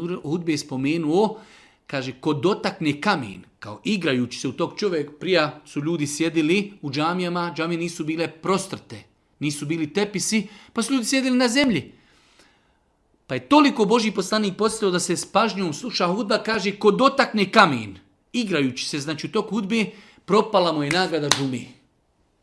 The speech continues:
U današnje vrijeme to doticanje kamena je da se čovjek,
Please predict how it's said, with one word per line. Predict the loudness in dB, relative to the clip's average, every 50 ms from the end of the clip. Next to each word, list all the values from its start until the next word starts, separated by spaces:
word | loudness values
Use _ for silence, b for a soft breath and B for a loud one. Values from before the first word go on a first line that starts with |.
| _ _ _ _ _ _ _ _ b b b b b b b b b b b b b
U | 0
današnje | 2 4 4 4 4 2 2 0 0 0
vrijeme | 0 2 2 2 2 0 0 2 4
to | 4 4
doticanje | 6 4 0 0 -4 -2 2 2 4 4 2
kamena | 2 2 2 2 2 2 4 4
je | 4 4
da | 2 2
se | 0 -2 -2
čovjek, | -2 0 -2 2 2 2 0 0 -12